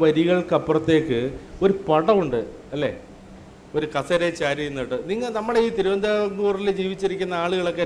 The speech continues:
രാജാരവിവർമ്മ എന്ന് കാണുമ്പോഴത്തേക്ക് ഏതൊരു വലിയ രാജാവ്, മറ്റേ സ-, ഇത്, ഇത് പറഞ്ഞിട്ടുള്ള, അത് ഇപ്പോഴത്തെ ആളുകൾ രാജാവിനോടൊപ്പം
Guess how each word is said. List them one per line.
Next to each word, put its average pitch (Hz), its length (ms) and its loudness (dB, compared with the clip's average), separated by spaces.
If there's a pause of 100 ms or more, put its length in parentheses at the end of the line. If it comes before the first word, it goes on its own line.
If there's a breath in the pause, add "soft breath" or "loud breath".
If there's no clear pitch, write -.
രാജാരവിവർമ്മ 175 760 0
എന്ന് 170 160 -4
കാണുമ്പോഴത്തേക്ക് 156 500 -8 (380 loud breath)
ഏതൊരു 185 280 0
വലിയ 180 180 0 (120)
രാജാവ്, 165 500 2 (160)
മറ്റേ 156 200 -2 (120)
സ-, 160 160 -6
ഇത്, 156 100 -6 (120)
ഇത് 160 180 -6
പറഞ്ഞിട്ടുള്ള, 139 400 -6 (360 loud breath)
അത് 175 100 2 (220)
ഇപ്പോഴത്തെ 220 400 4 (220)
ആളുകൾ 196 280 4 (260)
രാജാവിനോടൊപ്പം 190 720 2